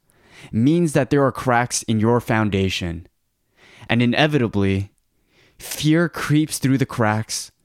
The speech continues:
and spreads into other areas of your life, like cracked pavement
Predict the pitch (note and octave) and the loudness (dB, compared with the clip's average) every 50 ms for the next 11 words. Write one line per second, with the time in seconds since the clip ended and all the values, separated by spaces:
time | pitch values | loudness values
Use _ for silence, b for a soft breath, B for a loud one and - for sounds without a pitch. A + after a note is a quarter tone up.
0 | b b b b b b b A2+ A2 - - - B2 B2 B2+ B2+ B2+ A#2+ - - | b b b b b b b -2 -2 -2 -2 0 0 2 2 2 2 0 -2 -2
1 | - A#2+ A2 - B2+ - A#2+ A#2 C3 B2 - A2+ A2+ A2+ A2+ A2 G#2+ G#2 F#2+ - | -2 -2 0 -2 -2 0 0 0 0 2 2 2 2 2 2 2 0 0 -2 -4
2 | - G#2 F#2 G#2+ G2+ F#2 F2+ F2+ E2+ E2 E2 E2+ - - - _ _ _ _ _ | -4 -4 0 0 -2 0 0 -2 -2 -4 -6 -10 -14 -20 -20 _ _ _ _ _
3 | _ _ _ b b b b b b b b G2 G2+ G#2 - - - C3+ C#3+ D3+ | _ _ _ b b b b b b b b -2 -2 -2 -2 0 0 0 0 0
4 | - - - B2+ B2 B2 A2+ A2 A#2 A2 A2 G#2+ A2 | -2 -4 -4 0 0 0 0 0 0 0 0 0 -2